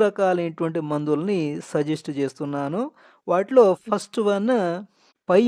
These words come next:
ఇండస్ట్రీస్ వారి లెగసీ, రెండవది బేయర్ కంపెనీ వారి రైస్ స్టార్. దీనిలో ఫస్ట్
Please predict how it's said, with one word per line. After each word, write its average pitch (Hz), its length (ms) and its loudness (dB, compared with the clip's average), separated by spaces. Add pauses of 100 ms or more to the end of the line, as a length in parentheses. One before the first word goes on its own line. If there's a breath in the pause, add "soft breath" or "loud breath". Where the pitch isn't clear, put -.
ఇండస్ట్రీస్ 208 600 0 (100)
వారి 180 320 2 (240)
లెగసీ, 147 500 -2 (440)
రెండవది 196 600 0 (380)
బేయర్ 202 360 6 (100)
కంపెనీ 170 380 -4 (120)
వారి 180 340 2 (380)
రైస్ 170 340 -2 (120)
స్టార్. 131 460 0 (840 soft breath)
దీనిలో 233 300 6 (220)
ఫస్ట్ 220 380 -2